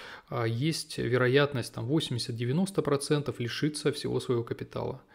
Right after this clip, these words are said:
М, абсолютно нет. М, даже, даже нет. А, не возникает ли желание некоторой компании, потенциальные иксовики, покупать на сверхдолгосрок? Абсолютно нет.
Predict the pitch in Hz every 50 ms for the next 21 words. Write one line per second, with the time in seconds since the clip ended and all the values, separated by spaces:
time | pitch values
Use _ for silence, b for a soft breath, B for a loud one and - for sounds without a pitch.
0 | B B B B B B _ _ - 127 123 120 123 131 131 127 - 160 - -
1 | 156 143 131 123 120 117 117 110 113 - - _ _ _ _ _ _ _ _ _
2 | - - 127 123 120 123 131 139 127 127 117 120 113 110 - 117 120 120 - -
3 | B B B B B B B B B B B B B B B B B B B B
4 | - 147 139 135 127 117 120 131 143 165 170 147 131 131 135 - - 165 156 147
5 | - 143 127 135 135 147 156 156 143 131 127 123 123 123 131 135 139 139 143 -
6 | 131 127 - 123 120 120 120 - 120 120 117 - 170 175 170 156 139 - - 139
7 | - - 123 120 - - 139 135 131 123 123 120 120 120 - 127 - - - 127
8 | 120 123 120 - - - 165 170 - - 120 - - 117 - - 139 143 143 143
9 | - 127 123 120 - - - 131 131 127 127 123 123 120 120 127 120 - - 131
10 | 123 113 - - - - - 135 139 - - 147 135 127 123 - 120 117 113 110
11 | 110 - - -